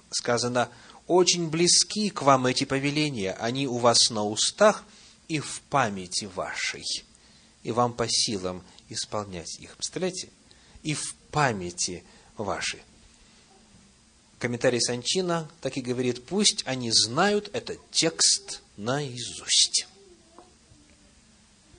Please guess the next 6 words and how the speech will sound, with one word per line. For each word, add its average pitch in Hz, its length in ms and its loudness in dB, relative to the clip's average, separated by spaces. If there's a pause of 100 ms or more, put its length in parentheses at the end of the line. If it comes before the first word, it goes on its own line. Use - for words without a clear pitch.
(840)
Если 202 240 4
вы 208 100 6
начнете 202 500 2
учить, 180 540 0 (1600)
я 123 120 -4
скажу 131 500 -2